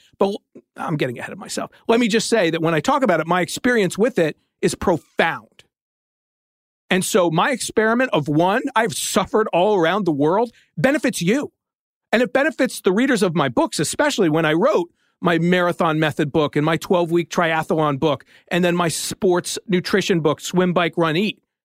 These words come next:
I not only talked about the science, but then my personal experience, and that's an experimentation of one, but then also all the people I had coached over the years.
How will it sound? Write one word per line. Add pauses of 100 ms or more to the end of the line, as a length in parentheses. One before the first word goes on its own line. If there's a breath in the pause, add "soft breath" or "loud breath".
(600)
I
not
only
talked
about
the
science, (360)
but
then
my
personal
experience,
and
that's (720)
an
experimentation
of
one, (360)
but
then (580)
also
all
the
people
I
had
coached
over
the
years.